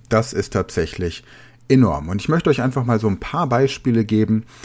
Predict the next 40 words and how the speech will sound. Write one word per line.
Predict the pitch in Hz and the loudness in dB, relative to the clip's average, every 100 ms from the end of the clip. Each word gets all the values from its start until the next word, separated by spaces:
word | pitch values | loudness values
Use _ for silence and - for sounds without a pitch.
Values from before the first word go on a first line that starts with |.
| - - | -20 -14
was | - 110 117 | -2 -2 2
sich | 131 123 | 0 4
jetzt | 113 110 - - - - - | 4 4 -4 -18 -20 -20 -6
bei | 90 | 0
mir | 92 98 95 | 2 2 2
getan | 80 - - 123 175 160 | -2 -4 -2 0 0 0
hat. | - - - | -4 -8 -4
Einmal | 107 143 156 151 | 0 0 2 0
in | 117 117 | 2 4
der | 110 | 4
Zeit, | - 110 104 - | 2 0 0 -2
in | 104 98 | -6 -2
der | 98 95 | 0 0
ich | - | -2
das | 101 90 - - - | -6 -6 -8 -12 -4
umgesetzt | 110 123 143 147 156 - - | 0 2 2 2 -2 -4 -4
habe | 147 156 196 247 - | -2 -2 -4 -6 -4
und | - 180 190 | 2 2 4
dann | 151 160 | 2 2
aber | - 147 - | 0 -2 2
auch | 123 123 | 0 0
in | 123 | 0
der | 117 110 | 2 0
Zeit, | - 101 104 - | 0 0 0 -4
in | 95 92 | -6 0
der | 92 92 | 0 0
ich | - - | -4 -16
pausiert | - 135 127 113 85 - | 0 2 2 0 -6 -8
habe. | 78 62 - - - - - - - - - - - _ _ - - | -10 -12 -16 -18 -20 -20 -20 -20 -20 -20 -20 -20 -20 _ _ -6 2
Mittlerweile | 123 127 117 110 | 6 8 6 4
ist | 104 | 0
es | 98 | -4
so, | - 101 | 0 2
dass | 110 107 | 2 -2
ich | 98 | -6
wieder | 98 92 92 - - | -4 0 -2 -4 -8
zu | 101 | -4
den | 92 95 90 | -2 -4 -6
fünf | - 160 185 - - _ | -6 -2 -2 -2 -10 _
Uhr | 110 104 107 | 2 4 2